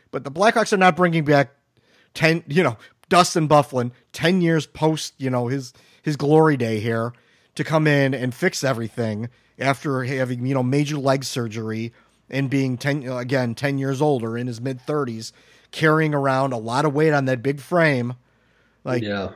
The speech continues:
Speaker 1: I mean, just thinking that he could come in and be anything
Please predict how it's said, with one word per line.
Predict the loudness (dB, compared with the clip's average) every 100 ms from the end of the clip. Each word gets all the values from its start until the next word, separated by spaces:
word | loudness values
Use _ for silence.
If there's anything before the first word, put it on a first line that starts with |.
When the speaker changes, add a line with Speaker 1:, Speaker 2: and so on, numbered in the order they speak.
| -16 _ -6
Speaker 1:
I | -4
mean, | -2 -2 -4 -6
just | -6 -4
thinking | -2 -2 -2
that | -2
he | -4 -10
could | -8
come | -2 0
in | 2
and | 0
be | 0 0
anything | 0 -2 -4 -4 -4 -6